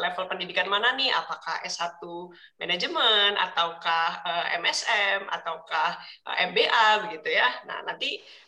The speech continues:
eh, kami akan bisa berikan dari kantor kami, eh, apa saja, eh, possibilities atau peluang yang bisa dimanfaatkan oleh mahasiswa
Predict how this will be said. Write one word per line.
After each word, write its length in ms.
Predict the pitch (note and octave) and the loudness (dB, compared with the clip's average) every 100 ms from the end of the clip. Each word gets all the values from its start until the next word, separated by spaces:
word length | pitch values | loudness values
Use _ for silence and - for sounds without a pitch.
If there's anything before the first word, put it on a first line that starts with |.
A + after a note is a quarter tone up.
| - | -16
eh, 60 | E3+ | -8
kami 240 | F3+ A3+ | -4 -2
akan 240 | - F3+ F#3+ | -2 -4 -6
bisa 240 | F3 E3+ | -8 -8
berikan 400 | D#3+ - G#3+ C#4+ | -12 0 0 0
dari 160 | G3+ E3+ | -6 -6
kantor 320 | - - E3+ | -10 -10 -10
kami, 480 | E3 F#3 A#3+ D4+ C#4+ | -10 -10 -10 -10 -10
eh, 200 | - - | -10 -8
apa 160 | E3+ G3 | -6 -6
saja, 320 | G3+ G#3+ B3+ - - - - | -6 -4 -4 -4 -18 -20 -8
eh, 160 | F3+ | -8
possibilities 880 | F#3 F#3+ G3 F#3 G3+ G#3 A3 A3+ - - | -6 -8 -6 -6 -6 -4 -4 -4 -6 -8
atau 480 | E3+ G3 G3+ A3+ G#3+ | -4 0 2 0 -4
peluang 480 | F#3 G3+ G#3+ F#3 | -4 2 2 0
yang 160 | F3 E3+ | -4 -6
bisa 220 | E3+ G3 | -6 -6
dimanfaatkan 640 | F#3 E3+ D#3+ - E3+ F#3 G3 E3 | -6 -10 -10 -12 -8 -6 -6 -4
oleh 160 | F3 | -4
mahasiswa 680 | F3 D#3 D#3+ - - F3+ G#3 | -4 -6 -8 -12 -12 -4 -4